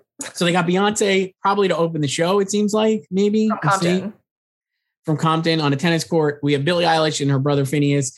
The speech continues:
Speaker 1: uh, and the Dos Orguitas and, uh, the, uh, Diane Warren song. All four of those will perform, and not Van Morrison for "Down to Joy, Joyce," which is very funny 'cause Van Morrison has obviously been very, uh, vocal about his, uh,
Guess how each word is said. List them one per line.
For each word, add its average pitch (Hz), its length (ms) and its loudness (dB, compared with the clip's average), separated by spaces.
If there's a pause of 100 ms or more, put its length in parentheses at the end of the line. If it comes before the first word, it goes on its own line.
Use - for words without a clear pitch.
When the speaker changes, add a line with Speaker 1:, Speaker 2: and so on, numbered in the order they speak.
(280)
Speaker 1:
uh, 120 380 2
and 139 120 2
the 135 60 2
Dos 143 260 2
Orguitas 131 540 0
and, 120 360 0
uh, 117 260 -2 (140)
the, 107 340 -2 (340)
uh, 113 80 -2
Diane 131 320 0
Warren 107 260 -2
song. 131 320 -6
All 170 240 0 (120)
four 175 160 2
of 151 60 -2
those 151 180 0
will 143 80 -2
perform, 165 260 -2
and 143 200 0
not 226 320 2 (260)
Van 175 240 2
Morrison 160 480 0
for 143 100 -2
"Down 151 300 0
to 151 60 -2
Joy, 139 280 0
Joyce," 127 580 -2
which 175 160 -2
is 170 280 0 (420)
very 233 220 2
funny 180 220 0
'cause 165 160 0
Van 170 200 0
Morrison 170 280 0
has 147 100 0
obviously 147 320 2
been 139 140 2
very, 156 300 0
uh, 131 180 0
vocal 185 320 0
about 147 220 0
his, 131 280 0
uh, 123 300 -2